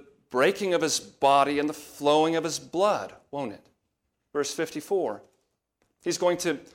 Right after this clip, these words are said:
give his flesh in verse fifty-one.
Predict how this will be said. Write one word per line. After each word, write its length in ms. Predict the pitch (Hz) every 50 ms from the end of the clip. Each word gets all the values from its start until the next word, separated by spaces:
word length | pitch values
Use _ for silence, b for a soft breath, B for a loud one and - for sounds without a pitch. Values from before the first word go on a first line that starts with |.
| B B B B 120 110
give 300 | - 165 208 220 202 -
his 200 | 196 190 - -
flesh 600 | - - 214 214 208 143 - - - - - -
in 200 | - 147 135 131
verse 240 | 123 143 143 135 -
fifty-one. 680 | - 160 143 - - 156 147 147 170 175 160 117 101